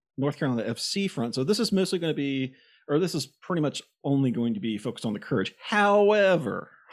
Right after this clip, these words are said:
<laughs> um, this just happened today as of recording. Um, N C F C announced a new player, Max Flick.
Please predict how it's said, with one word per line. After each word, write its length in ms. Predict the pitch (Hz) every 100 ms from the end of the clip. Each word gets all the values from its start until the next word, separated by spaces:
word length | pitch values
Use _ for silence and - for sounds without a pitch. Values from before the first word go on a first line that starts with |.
| - - - - - -
<laughs> 800 | - 277 - - - - - -
um, 600 | 147 135 135 139 135 135 135
this 160 | 180
just 200 | - 180
happened 320 | - 160 165
today 360 | 135 143 123 127
as 180 | 117 117
of 80 | 110
recording. 560 | 110 - 123 110 110 117 _ _ _ _
Um, 520 | 131 120 117 120 123 127
N 80 | 135
C 100 | 120
F 60 | 120
C 180 | 170 214
announced 420 | 202 127 170 -
a 100 | 156
new 340 | 156 120 123 170
player, 520 | - 302 208 101 80 _ -
Max 640 | 123 - 160 - - - _
Flick. 400 | - 294 -